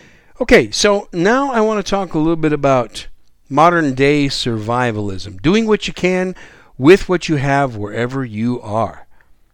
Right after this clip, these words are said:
I'm borrowing that from Teddy Roosevelt, uh, when he said that to the Rough Riders. "Do what you can with what you have wherever you are." I believe that was at San Juan Hill when he said that. But I think it's a great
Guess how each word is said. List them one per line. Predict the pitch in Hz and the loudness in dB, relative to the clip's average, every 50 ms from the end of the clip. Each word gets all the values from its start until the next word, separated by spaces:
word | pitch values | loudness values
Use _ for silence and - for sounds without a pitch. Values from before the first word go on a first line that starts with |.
| _ _ _ _ _ _ _ _ _ _ - | _ _ _ _ _ _ _ _ _ _ -8
I'm | - 117 110 107 104 | -6 -4 -4 -4 -6
borrowing | 98 98 123 127 135 131 123 123 123 120 117 113 | -2 2 4 4 6 6 4 4 2 0 0 0
that | 113 117 120 123 - | -2 -2 -2 -4 -6
from | - - - 117 110 107 101 98 101 | -10 -8 -4 -4 -2 -2 -4 -6 -6
Teddy | 98 - 147 151 160 151 | -4 0 2 2 2 4
Roosevelt, | 139 139 131 123 107 107 95 95 87 87 - - - - - _ _ - _ _ _ - - - - - _ - - - - | 2 2 2 0 -2 -6 -10 -12 -14 -16 -18 -20 -20 -20 -20 _ _ -20 _ _ _ -20 -20 -20 -20 -20 _ -20 -20 -20 -16
uh, | 104 101 98 98 95 95 95 | -14 -12 -12 -10 -12 -12 -12
when | 92 92 101 110 | -12 -8 -6 -6
he | 113 104 | -6 -6
said | 98 - - 139 131 123 | -4 -2 2 2 2 2
that | 117 123 120 120 - | 2 0 0 0 -2
to | - 120 | -6 -8
the | 107 107 | -6 -6
Rough | 104 113 113 113 - - | -4 -2 -2 -2 -4 -6
Riders. | 107 101 98 95 90 87 - - | -10 -10 -10 -10 -14 -16 -10 -4
"Do | - 156 | -2 0
what | 185 202 190 - | 0 0 -2 -4
you | - | -4
can | - 175 180 185 170 151 | 0 0 2 2 2 2
with | 156 185 - | 2 2 2
what | - 185 170 - - | 0 -2 -2 0 -2
you | 143 | -2
have | 139 151 147 127 110 120 - - - - - - - - - - - _ _ _ _ - - | 0 2 2 0 0 -2 -6 -10 -10 -10 -12 -16 -18 -20 -20 -20 -20 _ _ _ _ -18 -8
wherever | - 110 123 131 139 143 143 - 131 120 123 127 131 135 135 135 135 - - - | -4 0 2 2 2 2 0 -2 0 0 0 2 0 -2 -2 -2 -6 -10 -16 -20
you | - 107 104 110 120 120 120 123 | -20 -16 -10 -6 -4 -2 -2 -2
are." | 117 110 107 101 98 | -2 -2 -2 -2 -2
I | 98 | -2
believe | 98 101 110 117 131 151 151 131 | -4 -4 -2 0 0 -2 -2 -2
that | 117 117 113 113 | -2 -2 -2 -2
was | 110 104 101 | -2 -4 -6
at | 104 98 | -6 -8
San | - - - 127 120 113 113 | -6 -6 -4 -4 -4 -4 -4
Juan | 110 110 113 107 104 | -4 -4 -4 -4 -4
Hill | 98 90 117 110 101 95 - - - - - - - - - - _ - | -4 -4 -2 -2 -4 -4 -8 -12 -16 -20 -18 -20 -20 -20 -20 -20 _ -16
when | - 117 110 110 104 | -12 -8 -6 -6 -6
he | 98 | -6
said | 95 - - 120 107 101 98 | -6 -4 -2 -2 -2 -4 -4
that. | 104 98 92 92 98 - - _ - - - - - | -8 -12 -12 -12 -18 -20 -20 _ -20 -20 -14 -6 0
But | 175 | 4
I | 190 233 | 6 6
think | 254 277 262 190 | 6 4 2 0
it's | 165 - | 0 0
a | 139 117 | 0 -4
great | 107 120 127 131 139 139 135 131 | -2 0 2 4 4 4 2 0